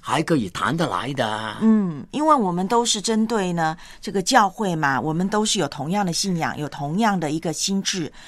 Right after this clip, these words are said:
Speaker 2: 所以能够，
Speaker 1: 嗯。
Speaker 2: 呃，谈得来。那卢文牧师，谢谢您的分享。我想呢，对我们的听众朋友，我们的家人来讲呢，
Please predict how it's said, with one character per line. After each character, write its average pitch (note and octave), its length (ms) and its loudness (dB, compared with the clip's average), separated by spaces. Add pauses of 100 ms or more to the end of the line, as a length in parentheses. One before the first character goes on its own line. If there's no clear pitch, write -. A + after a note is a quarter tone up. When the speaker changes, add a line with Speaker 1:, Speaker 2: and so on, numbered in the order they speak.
(120)
Speaker 2:
所 G#3 180 0
以 G#3 80 4
能 G3+ 220 0
够， E3+ 320 2 (200)
Speaker 1:
嗯。 C#3+ 220 -4
Speaker 2:
呃， - 300 -6
谈 D3+ 200 -4
得 F3+ 100 0
来。 E3 180 -2 (400)
那 D#3+ 240 0
卢 G#3 140 2
文 D#4 80 4
牧 C#4 160 0
师， A#3+ 260 2
谢 C4 160 2
谢 G#3+ 180 2
您 E3 180 2
的 F#3 100 0
分 G3 240 0
享。 C#3 200 2
我 E3+ 120 2
想 F3 220 0
呢， D#3 120 -2
对 G3+ 160 2
我 D3 180 0
们 D3 240 -4
的 D3+ 280 2
听 G#3+ 240 -2
众 F#3+ 160 0
朋 D#3 140 -4
友， D3+ 100 -4
我 - 80 -6
们 C#3+ 80 -4
的 D3 180 -4
家 - 320 -2
人 D3+ 160 -2
来 C#3+ 180 -4
讲 - 220 -4
呢， - 140 -8